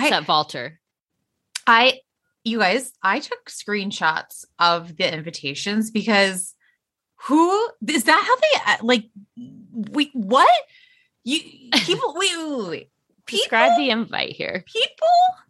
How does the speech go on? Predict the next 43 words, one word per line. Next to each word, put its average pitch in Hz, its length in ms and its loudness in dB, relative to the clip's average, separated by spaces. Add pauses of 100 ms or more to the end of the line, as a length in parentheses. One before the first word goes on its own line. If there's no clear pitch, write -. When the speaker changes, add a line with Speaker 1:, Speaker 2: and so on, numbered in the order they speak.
(1120)
Speaker 2:
send 403 440 0
their 427 140 2
friends 294 720 0
invitations 233 1300 -4
that - 140 -4 (120)
have 202 260 0
what 175 200 -6
they 208 80 -4
should 170 280 -10
wear 170 180 -12
on 294 120 -12 (100)
them? 508 100 -12 (200)
Like, 269 160 0 (140)
do 247 100 2
you 277 80 4
think 403 180 -2
this 453 80 0
Speaker 1:
Yes, 359 180 4
Speaker 2:
happens 494 200 4
a - 20 -2
Speaker 1:
because 302 220 4
Speaker 2:
lot - 0 - (260)
Speaker 1:
remember 381 60 4
Speaker 2:
in 349 260 4
Speaker 1:
Wendy, 262 220 4
Speaker 2:
Housewives? 539 260 -6
Speaker 1:
Wendy 254 360 0
did 247 180 -2
the 240 100 -2
nude 220 380 -2
interlude 240 580 -2
and 247 100 -2
she 208 120 -6
said, 202 200 -2
"Come 196 200 2
Speaker 2:
Okay. 202 80 2
Speaker 1:
in 208 80 2
your 202 120 2
nude 190 260 2
outfit." 196 280 0
Yes, 453 280 4
there 330 120 -2
are 554 160 2